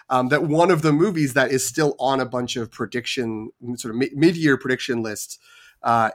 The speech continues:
is, uh, The Piano Lesson, which is based on the August Wilson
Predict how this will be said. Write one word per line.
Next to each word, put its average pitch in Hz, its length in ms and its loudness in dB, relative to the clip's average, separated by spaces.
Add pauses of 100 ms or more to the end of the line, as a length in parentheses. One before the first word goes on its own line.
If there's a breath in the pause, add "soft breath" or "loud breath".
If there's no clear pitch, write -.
is, 120 460 -2
uh, 113 220 0
The 113 120 -12
Piano 123 380 -2
Lesson, 202 560 2
which 123 120 -2
is 117 120 -6
based 117 300 -6
on 110 120 -8
the 113 140 -12
August 104 440 -10
Wilson 127 640 -6